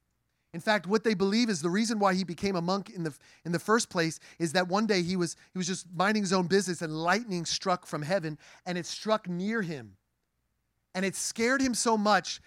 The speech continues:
that he believed if he doesn't change his life and serve God, God's going to send another lightning bolt to destroy him.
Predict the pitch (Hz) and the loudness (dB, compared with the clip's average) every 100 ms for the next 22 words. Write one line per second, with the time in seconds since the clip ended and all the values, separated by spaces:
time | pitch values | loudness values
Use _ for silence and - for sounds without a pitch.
0 | _ - 175 220 226 220 214 170 - 233 | _ -6 -2 0 0 0 -2 -4 -4 -2
1 | 269 269 220 214 220 196 190 170 185 165 | 0 -2 -2 0 0 -2 -4 0 2 2
2 | - - _ _ _ 165 170 - 220 220 | -2 -14 _ _ _ -6 -2 2 2 2
3 | 175 202 160 143 - _ 135 202 233 269 | 4 6 4 0 -10 _ -2 4 6 4
4 | 214 226 226 196 185 - 202 180 190 196 | 0 -2 -2 -2 -4 -2 -2 0 0 2
5 | 170 180 165 147 151 143 143 - 135 - | 2 2 0 -2 -2 -2 -6 -4 -4 -4
6 | 151 131 110 135 101 | -4 -6 -2 -4 -4